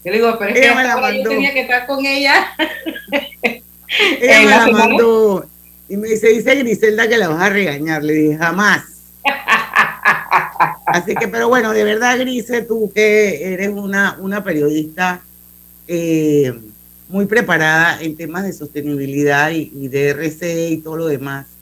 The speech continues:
Speaker 2: creo que tienes hasta un diplomado
Speaker 1: Sí.
Speaker 2: en eso. Esto, vale la pena ir y escuchar esto,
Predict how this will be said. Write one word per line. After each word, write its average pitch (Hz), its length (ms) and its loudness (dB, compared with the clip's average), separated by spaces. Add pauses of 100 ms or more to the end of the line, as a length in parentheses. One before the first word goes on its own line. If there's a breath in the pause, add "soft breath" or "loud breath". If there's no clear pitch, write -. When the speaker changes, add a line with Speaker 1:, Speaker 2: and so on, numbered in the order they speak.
(140)
Speaker 2:
creo 175 120 -6
que 170 100 -6
tienes 156 220 -10
hasta 156 180 -10
un 139 100 -8
diplomado 135 760 -6 (380)
Speaker 1:
Sí. 147 260 -6 (160)
Speaker 2:
en 165 300 -4
eso. 147 420 -4 (180)
Esto, 156 580 -4 (260)
vale 226 240 2
la 226 180 0
pena 185 500 -4
ir 196 240 -2
y 202 100 0
escuchar 151 800 -2 (560)
esto, 151 880 -2